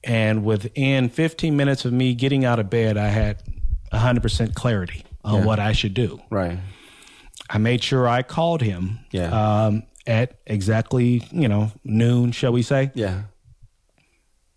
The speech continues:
Speaker 1: I said, "Hey, Pops." He said, "Hey, what's, what's shaking?" I said, Um,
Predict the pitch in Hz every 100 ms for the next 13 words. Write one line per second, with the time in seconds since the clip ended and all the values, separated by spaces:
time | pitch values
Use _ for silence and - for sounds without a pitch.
0 | _ _ _ _ _ _ _ _ _ _
1 | _ _ _ _ _ _ 165 160 175 156
2 | 151 156 - - 175 175 156 143 147 -
3 | - 160 - 160 - 85 - _ - -
4 | _ _ _ _ _ _ - - 156 160
5 | 156 135 131 127 120 135